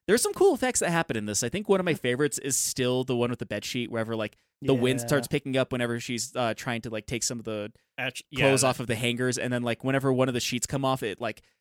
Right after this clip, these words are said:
Speaker 1: hits something, like, there's a body standing there, and then flies away.
Speaker 2: Yeah.
Speaker 3: Yeah, I actually would be really interested to see how they pulled that off.
Speaker 2: C G I, I think.
Speaker 3: Is
Speaker 1: It's e-,
Speaker 3: it?
Speaker 1: it's either C G I or they had to do multiple takes of
Speaker 3: It
Speaker 1: that.
Speaker 3: looks like
Speaker 1: Like, they
Speaker 3: better than the C G in all of the movie. <laughs>
Speaker 2: Yeah,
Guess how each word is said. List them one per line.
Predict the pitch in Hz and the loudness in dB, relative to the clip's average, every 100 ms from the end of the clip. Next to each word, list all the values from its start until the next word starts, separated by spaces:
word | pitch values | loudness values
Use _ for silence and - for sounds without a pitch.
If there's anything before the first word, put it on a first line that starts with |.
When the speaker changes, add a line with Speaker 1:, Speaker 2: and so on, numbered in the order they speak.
| _ - | _ -8
Speaker 1:
hits | 107 190 196 | 2 4 6
something, | 202 196 202 | 4 2 0
like, | 170 | 0
there's | 151 139 | 2 2
a | |
body | 123 110 110 | 2 0 -2
standing | 104 101 95 95 | -4 -6 -8 -6
there, | 98 | -6
and | 113 | -4
then | 113 | -4
flies | 135 113 101 | -2 -2 -2
away. | 90 67 - - | -6 -10 -16 -12
Speaker 2:
Yeah. | 123 135 | -4 -2
Speaker 3:
Yeah, | 110 | 0
I | 147 | 4
actually | 240 - 185 147 | 4 4 2 2
would | 135 117 | 0 -2
be | 120 | -4
really | 110 117 117 113 | -6 -6 -4 -4
interested | 104 - - 110 | -6 -8 -8 -8
to | 101 | -6
see | - 113 | -6 -6
how | 110 | -10
they | 104 | -10
pulled | - 101 | -12 -10
that | 95 | -10
off. | 92 95 - _ _ _ _ _ _ | -10 -12 -14 _ _ _ _ _ _
Speaker 2:
C | - - 120 | -14 -12 -10
G | 120 | -8
I, | 120 | -8
I | |
think. | 123 117 - _ _ _ - | -8 -12 -14 _ _ _ -4
Speaker 3:
Is | 147 | -2
Speaker 1:
It's | 330 | 0
e-, | |
Speaker 3:
it? | 415 - - | -2 -6 -4
Speaker 1:
it's | 170 - | -2 0
either | 226 277 | 0 2
C | - 226 | 2 2
G | 180 165 | 0 2
I | 143 156 | 4 4
or | 156 135 | 2 0
they | 131 | 0
had | 147 | 0
to | 151 | 0
do | 147 | -2
multiple | 127 117 - | -2 -4 -4
takes | 113 87 - | -12 -8 -8
of | - | -4
Speaker 3:
It | 160 | -2
Speaker 1:
that. | 190 | 2
Speaker 3:
looks | 240 349 - | 2 2 -2
like | 277 233 | 0 2
Speaker 1:
Like, | 139 - | 2 2
they | 139 131 _ _ _ _ | 0 0 _ _ _ _
Speaker 3:
better | 143 156 196 | 0 4 4
than | 180 170 | 2 -2
the | 165 | 0
C | - 180 165 | 0 -2 -4
G | 151 175 165 | -6 -2 -2
in | 160 | -2
all | 131 147 | -2 -2
of | 147 | -2
the | 139 | -2
movie. | 123 139 104 110 - | -4 -6 -6 -8 -8
<laughs> | _ _ - | _ _ -6
Speaker 2:
Yeah, | 151 214 | -4 -4